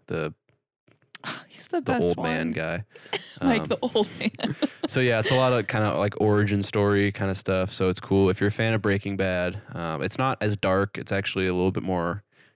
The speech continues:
Speaker 1: humorous and
Speaker 2: Mm.
Speaker 1: interesting in that way. So, uh, give it a shot. There's four seasons on Netflix now.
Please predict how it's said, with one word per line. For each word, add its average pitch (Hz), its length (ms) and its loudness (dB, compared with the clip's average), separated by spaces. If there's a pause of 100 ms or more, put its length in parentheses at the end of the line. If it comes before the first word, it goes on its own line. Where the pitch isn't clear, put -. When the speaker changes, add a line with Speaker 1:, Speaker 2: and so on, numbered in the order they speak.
Speaker 1:
humorous 92 680 -2
and 87 460 -4
Speaker 2:
Mm. - 20 -2
Speaker 1:
interesting 92 560 -2
in 82 120 -6
that 82 240 -2
way. 85 180 2
So, 76 400 -2
uh, 82 340 -2 (520)
give 92 140 -2
it 98 40 0
a 98 40 -2
shot. 110 340 -2
There's 104 100 -10
four 101 240 0
seasons 92 400 -4
on 85 140 -2
Netflix - 420 -6
now. - 240 -8